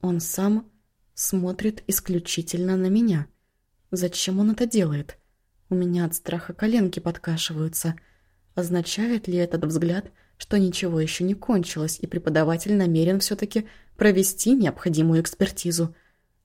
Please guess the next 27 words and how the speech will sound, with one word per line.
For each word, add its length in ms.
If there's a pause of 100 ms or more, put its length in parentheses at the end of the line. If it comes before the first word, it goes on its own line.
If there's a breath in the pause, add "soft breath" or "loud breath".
(140)
Только 380
в 180
неформальной 680
обстановке. 680 (480 soft breath)
Жуть. 500 (840)
Боевой 480
маг 340 (280)
тем 260
временем 480
формирует 580
в 60
руках 340
заклинание, 760 (300 soft breath)
говорит, 460
какие 380
нужно 340
задействовать 680
энергетические 880
потоки, 600 (300 soft breath)
но 120
я 200
не 140
могу 320
смотреть 600
на 80
его 320
руки. 380